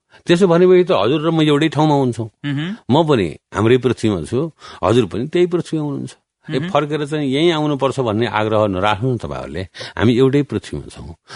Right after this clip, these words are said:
Speaker 1: यो पनि त एउटा हेर्ने कोण हुन्छ नि त, भन्यो उसले। यसको अर्थ के हो भन्दाखेरि, काठमाडौँले हामीलाई चाहिँ रोक्ने छ अथवा काठमाडौँले
Speaker 2: भौगोलिक
Speaker 1: हामीलाई
Speaker 2: सीमाहरू
Speaker 1: अँ,
Speaker 2: मेटौँ
Speaker 1: अँ,
Speaker 2: भन्ने
Speaker 1: अँ,
Speaker 2: छोराले।
Speaker 1: अँ, भौगोलिक सीमाहरू चाहिँ नि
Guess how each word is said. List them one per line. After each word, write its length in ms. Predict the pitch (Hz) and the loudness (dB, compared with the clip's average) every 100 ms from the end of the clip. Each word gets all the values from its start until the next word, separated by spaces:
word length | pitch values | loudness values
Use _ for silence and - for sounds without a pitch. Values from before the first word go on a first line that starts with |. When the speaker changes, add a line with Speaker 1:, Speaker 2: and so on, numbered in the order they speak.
| - | -6
Speaker 1:
यो 180 | 104 135 | 2 2
पनि 200 | 180 185 | 2 0
त 60 | |
एउटा 220 | 185 156 127 | -2 0 0
हेर्ने 320 | 98 110 113 | 0 0 -4
कोण 240 | - 92 | -4 -6
हुन्छ 280 | 80 65 - | -4 -8 -10
नि 120 | 90 | -12
त, 100 | - 76 - _ _ - _ _ | -10 -12 -12 _ _ -20 _ _
भन्यो 360 | 92 80 104 92 | -4 0 2 0
उसले। 280 | - 71 67 - - 120 | -2 -12 -20 -20 -8 -6
यसको 180 | 127 | 0
अर्थ 240 | 147 147 143 | 2 2 0
के 160 | - | -2
हो 100 | 147 | 0
भन्दाखेरि, 440 | 143 104 80 82 - _ _ - - | 0 0 -4 -6 -8 _ _ -20 -2
काठमाडौँले 520 | 147 160 185 196 202 | 0 2 4 6 6
हामीलाई 300 | 170 156 165 | 6 6 4
चाहिँ 380 | 151 156 143 139 - 120 | 4 0 -2 -4 -6 2
रोक्ने 360 | 139 143 135 | 2 4 0
छ 80 | 120 | 0
अथवा 320 | 123 - 135 | -2 0 -2
काठमाडौँले 180 | 131 147 | 2 2
Speaker 2:
भौगोलिक 240 | 156 160 | 6 6
Speaker 1:
हामीलाई 240 | 135 139 143 | 6 6 4
Speaker 2:
सीमाहरू 400 | 196 196 190 196 | 4 4 6 4
Speaker 1:
अँ, 60 | |
Speaker 2:
मेटौँ 260 | 185 175 190 | 4 2 2
Speaker 1:
अँ, 60 | 151 | 2
Speaker 2:
भन्ने 140 | 147 | 0
Speaker 1:
अँ, 60 | 139 | 0
Speaker 2:
छोराले। 360 | 127 104 92 - | 0 -2 -6 -8
Speaker 1:
अँ, 220 | 107 87 67 - | -4 -4 -6 -4
भौगोलिक 300 | 113 135 123 | 0 0 -2
सीमाहरू 400 | 135 117 104 107 | -6 -6 -6 -8
चाहिँ 180 | 107 | -10
नि 80 | 110 | -12